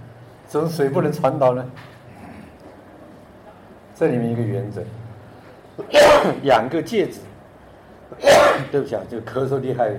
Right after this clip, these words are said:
影响大家啊。两个介质，空气介质和液体介质，这两个介质声波在从空气介质进入液体介质的时候，百分之九十九被反射回去了，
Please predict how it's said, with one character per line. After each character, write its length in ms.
影 120
响 140
大 120
家 140
啊。 180
两 220
个 100
介 220
质， 120
空 280
气 120
介 200
质 100
和 160
液 240
体 140
介 180
质， 180
这 140
两 180
个 120
介 200
质 120
声 240
波 180
在 180
从 220
空 240
气 80
介 180
质 160
进 180
入 100
液 200
体 120
介 200
质 60
的 40
时 100
候， 120
百 160
分 80
之 120
九 180
十 140
九 180
被 160
反 240
射 120
回 140
去 120
了， 80